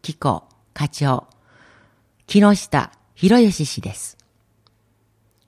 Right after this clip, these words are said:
移動図書館仏記の詳しい日程については、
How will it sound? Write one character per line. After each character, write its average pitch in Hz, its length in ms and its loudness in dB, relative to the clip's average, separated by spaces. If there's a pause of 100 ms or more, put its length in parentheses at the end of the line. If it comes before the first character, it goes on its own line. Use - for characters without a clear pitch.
(1200)
移 214 120 2
動 254 160 2
図 262 120 -2
書 262 180 -2
館 170 260 0
仏 196 220 2
記 160 140 -2
の 143 140 -2
詳 180 280 -2
し 170 260 -2
い 131 40 0
日 151 180 0
程 165 200 -2
に 156 120 -4
つ - 140 -8
い 139 140 -4
て 120 100 -8
は、 131 240 -4